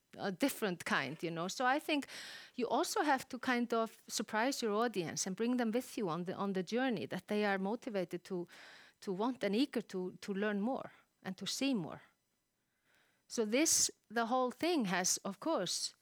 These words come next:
influenced really a lot of our activity. And the dancers, as much as sometimes it is hard for them to talk, you know, about their pieces or about their work. And some choreographers really don't like to talk about their work.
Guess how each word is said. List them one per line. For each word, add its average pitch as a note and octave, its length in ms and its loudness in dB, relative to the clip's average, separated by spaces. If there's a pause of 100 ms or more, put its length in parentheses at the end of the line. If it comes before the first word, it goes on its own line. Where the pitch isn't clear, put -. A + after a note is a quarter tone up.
(180)
influenced G3+ 800 -2
really G3+ 600 0 (160)
a G3 40 -4
lot A#3 380 -4
of E3 100 -10
our F3+ 180 -2
activity. - 640 -6 (480)
And G3+ 140 0
the G3+ 100 2
dancers, A3 680 2 (280)
as G3 160 0
much A#3 280 0
as G#3+ 80 0
sometimes G3+ 460 -2
it F#3+ 140 -4
is F#3+ 120 2
hard A#3+ 480 0
for G3+ 160 0
them F3+ 200 0
to G3 100 -6
talk, - 540 -2 (480)
you G#3+ 100 0
know, F3 180 2
about G#3 420 2 (320)
their F#3 360 2 (240)
pieces G#3+ 520 2
or F3 60 -2
about G#3 360 0
their E3+ 140 0
work. - 580 -4 (420)
And G3+ 100 0
some B3+ 240 2
choreographers G#3 840 -2 (220)
really G#3+ 260 2
don't F3 300 -6
like A3+ 300 0
to - 120 -14
talk - 260 -12
about A2 240 -14
their A2 120 -14
work. - 340 -18